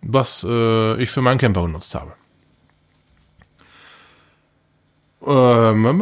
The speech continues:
ähm, ähm, ähm, weiter, weiter, weiter, weiter, weiter. Lass mich kurz überlegen. Da, das war dies, das war die Jugendherberge. Genau, z-, gekostet hat's einen Zehner mit Eintritt in diesen Park.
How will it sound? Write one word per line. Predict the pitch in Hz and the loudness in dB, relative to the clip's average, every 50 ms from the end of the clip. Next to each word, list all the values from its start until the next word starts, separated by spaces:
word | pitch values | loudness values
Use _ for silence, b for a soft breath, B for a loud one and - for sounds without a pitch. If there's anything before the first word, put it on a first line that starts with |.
| 226 226 | 0 -2
ähm, | 214 208 196 | -2 0 0
ähm, | 185 165 156 | 0 0 0
ähm, | 143 135 131 | 0 0 0
weiter, | 131 135 131 - 123 | -2 -2 -2 -2 -2
weiter, | 120 117 110 113 | -2 -2 -4 -4
weiter, | 110 107 104 110 104 | -4 -4 -4 -4 -4
weiter, | 104 107 104 117 117 | -4 -4 -2 -2 -2
weiter. | 135 - 131 | -2 -2 -2
Lass | 117 101 | -2 -2
mich | 117 - | -4 -6
kurz | - - - | -6 -8 -6
überlegen. | 101 104 107 117 131 143 156 156 135 110 | -6 -4 -2 -2 -2 0 0 0 0 -2
Da, | - 104 110 113 117 123 123 123 127 127 131 131 131 120 | -2 -2 -2 -2 -2 0 0 0 0 0 -2 -2 -4 -6
das | - - 120 113 - - - | -6 -10 -12 -12 -12 -12 -10
war | 95 90 95 98 98 98 - _ | -8 -8 -8 -8 -8 -10 -12 _
dies, | - 127 147 160 143 | -8 -4 -4 -4 -4
das | - 113 98 - - | -4 -6 -8 -6 -6
war | 104 98 | -6 -4
die | 92 92 95 | -4 -4 -6
Jugendherberge. | 104 120 131 135 123 - 123 117 113 110 113 113 113 113 113 110 113 110 107 107 110 110 | -6 -6 -6 -6 -6 -6 -6 -6 -4 -4 -2 -2 -2 -2 -2 -2 -2 -2 -2 -2 -2 -2
Genau, | 117 131 131 120 107 104 101 92 - | 0 0 2 2 2 0 -2 -6 -12
z-, | - - 123 117 | -10 -8 -6 -4
gekostet | 117 - - 160 151 - 151 139 | -4 -2 0 0 0 2 0 0
hat's | 135 127 - | -2 -4 -4
einen | - 110 - - | -8 -10 -10 -10
Zehner | - - 131 131 151 180 202 226 226 - _ _ _ _ _ _ _ _ _ _ _ _ _ _ _ _ _ _ _ | -8 -4 -2 0 0 0 0 0 -2 -6 _ _ _ _ _ _ _ _ _ _ _ _ _ _ _ _ _ _ _
mit | - 131 127 131 131 - - - - | -8 -4 -2 -2 -4 -4 -8 -10 -4
Eintritt | - 123 135 135 - - 139 - | -2 -2 -2 -2 -2 -4 -4 -4
in | 120 120 | -2 -2
diesen | 117 117 107 107 98 | -2 0 -2 -2 0
Park. | - 117 123 151 - - | 2 2 2 2 0 -4